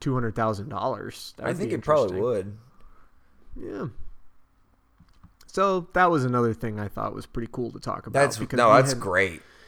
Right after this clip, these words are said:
Speaker 1: Yeah, I'm looking forward to it. But, uh, yeah.
Speaker 2: Let's go.
Speaker 1: Of
Speaker 2: Let's
Speaker 1: course
Speaker 2: move Saudi Arabia. <laughs>
Speaker 1: Yeah, of course, Infinity War, obviously, we've already talked about that. That's gonna earn
Speaker 2: Yep.
Speaker 1: a shitload of money because they already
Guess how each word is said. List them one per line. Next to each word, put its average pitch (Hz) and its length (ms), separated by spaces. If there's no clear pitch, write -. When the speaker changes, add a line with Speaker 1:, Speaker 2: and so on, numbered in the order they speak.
Speaker 1:
Yeah, 95 320
I'm 151 220
looking 143 260
forward 127 280
to 113 100
it. 139 160
But, 151 240
uh, 135 380
yeah. 107 440
Speaker 2:
Let's 123 160
go. 175 160
Speaker 1:
Of 160 60
Speaker 2:
Let's 147 120
Speaker 1:
course 165 100
Speaker 2:
move 156 80
Saudi 147 360
Arabia. 127 560
<laughs> - 40
Speaker 1:
Yeah, 135 200
of - 180
course, 160 260
Infinity 175 440
War, 156 420
obviously, 135 540
we've 127 160
already 123 180
talked 120 240
about 113 220
that. 117 260
That's 123 160
gonna 123 180
earn 120 60
Speaker 2:
Yep. 117 120
Speaker 1:
a - 20
shitload 127 460
of 120 60
money 117 280
because 113 760
they 127 220
already 127 480